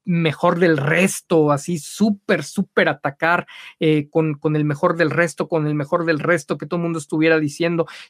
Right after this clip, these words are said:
este, los equipos lo necesitan, Ferrari, Mercedes lo necesita,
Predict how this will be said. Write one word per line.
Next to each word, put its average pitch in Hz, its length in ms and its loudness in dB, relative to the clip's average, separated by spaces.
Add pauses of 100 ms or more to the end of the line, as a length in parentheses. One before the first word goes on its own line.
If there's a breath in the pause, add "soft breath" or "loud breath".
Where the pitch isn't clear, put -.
(220)
este, 170 420 2
los 175 300 0
equipos 175 400 -2
lo 165 140 4
necesitan, 160 720 -2
Ferrari, 170 600 0
Mercedes 170 680 2
lo 170 160 4
necesita, 156 680 -2